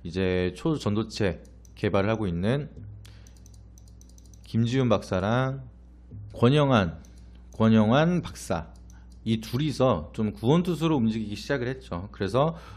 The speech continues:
어, 그린 비티에스라는 기업하고 퀀텀포트라는 두 기업이 삼자 배정 유상증자로,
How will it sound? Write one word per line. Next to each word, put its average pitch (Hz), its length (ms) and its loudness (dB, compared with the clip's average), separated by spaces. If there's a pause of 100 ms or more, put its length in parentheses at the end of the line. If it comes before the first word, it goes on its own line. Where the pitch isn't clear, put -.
(120)
어, 90 320 -2
그린 175 580 4
비티에스라는 135 920 0
기업하고 98 880 0 (200)
퀀텀포트라는 117 1400 -2 (680)
두 113 140 -4
기업이 110 680 2
삼자 165 380 2
배정 117 400 0
유상증자로, 120 840 0